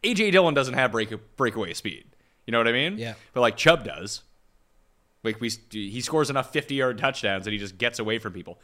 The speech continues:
Speaker 1: Henry obviously
Speaker 2: Do we
Speaker 1: does.
Speaker 2: got Chubb on Chubb violence this week?
Speaker 1: We might have Chubb on Chubb violence.
Speaker 2: Because
Speaker 1: Giving me a Chubby right
Speaker 2: di-,
Speaker 1: now.
Speaker 2: didn't they pick up Bradley Chubb?
Speaker 1: Yeah.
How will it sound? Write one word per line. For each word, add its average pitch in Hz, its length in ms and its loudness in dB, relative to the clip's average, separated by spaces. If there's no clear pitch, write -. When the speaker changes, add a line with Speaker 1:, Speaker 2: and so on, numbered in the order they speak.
Speaker 1:
Henry 170 340 0
obviously 87 520 -8
Speaker 2:
Do 175 80 -4
we 202 40 0
Speaker 1:
does. 220 140 4
Speaker 2:
got - 60 -12
Chubb 190 220 0
on 190 100 -2
Chubb 180 200 -6
violence 165 400 -6
this - 160 -10
week? 262 240 -12
Speaker 1:
We 98 120 -8
might 113 160 -4
have 190 120 -6
Chubb 90 220 -4
on 90 100 -8
Chubb 85 200 -10
violence. 80 560 -16
Speaker 2:
Because 135 360 -8
Speaker 1:
Giving 110 220 -4
me 113 120 -4
a 202 40 -4
Chubby 87 320 -12
right 82 140 -12
Speaker 2:
di-, 180 100 0
Speaker 1:
now. 156 80 -4
Speaker 2:
didn't 214 180 2
they 214 120 6
pick - 280 6
up 262 120 4
Bradley 220 360 4
Chubb? 190 320 0
Speaker 1:
Yeah. 202 260 -2